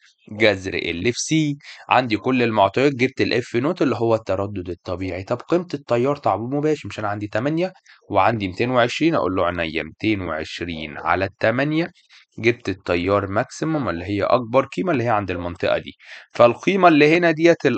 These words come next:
I max في حالة ال إيه؟ الدايرة في حالة رنين. سؤال جميل جدًا، ما نتغفلش. لما يجي يقول لي: "كيف نعدل؟" لازم أشرح له بالتفصيل اللي بيحصل.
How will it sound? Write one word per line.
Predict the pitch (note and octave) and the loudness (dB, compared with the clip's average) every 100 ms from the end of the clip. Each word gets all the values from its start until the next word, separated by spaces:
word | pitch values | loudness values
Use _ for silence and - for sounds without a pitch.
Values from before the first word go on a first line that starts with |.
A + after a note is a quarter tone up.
| - | 6
I | C#3+ D#3+ E3+ F3 F3+ F3 A#2+ B2 | 8 10 10 10 8 6 2 2
max | A#2 - - - - - _ | 2 -2 -20 -20 -20 -20 _
في | - | -10
حالة | - G#2 G#2+ F#2+ | -2 0 2 0
ال | F2+ - | -4 -4
إيه؟ | G2+ F#2+ F#2+ _ _ - | -2 -2 -4 _ _ -14
الدايرة | F#2 G2 E2+ | -4 0 0
في | - | -2
حالة | F2+ F2 F2+ | -2 -2 -2
رنين. | A#2 C3+ D#3+ F3 | 0 0 0 -2
سؤال | - F#2+ G#2 | -4 -4 -4
جميل | - A2 A#2+ | -6 -8 -4
جدًا، | D3+ D#3+ F3 | -4 2 0
ما | C3+ | 2
نتغفلش. | F#2+ F2 F2 - A2 G2 - - - - - F2 | -4 -4 -6 -4 -2 -2 -4 -14 -18 -20 -18 -6
لما | F#2 | -4
يجي | F2+ | -2
يقول | F#2 | -2
لي: | G2 | -2
"كيف | - G#2+ - | -4 -4 -2
نعدل؟" | A#2+ C#3 E3 D3+ | 2 2 2 0
لازم | A#2+ A2 F#2 | 0 -2 -4
أشرح | - - - F#2+ | -2 -2 -2 -2
له | E2+ | -4
بالتفصيل | E2 - E2 - B2+ C#3+ | -4 -4 -4 -4 -4 -2
اللي | A2 D#2+ | -2 -6
بيحصل. | D2+ C2 - - | -8 -10 -12 -20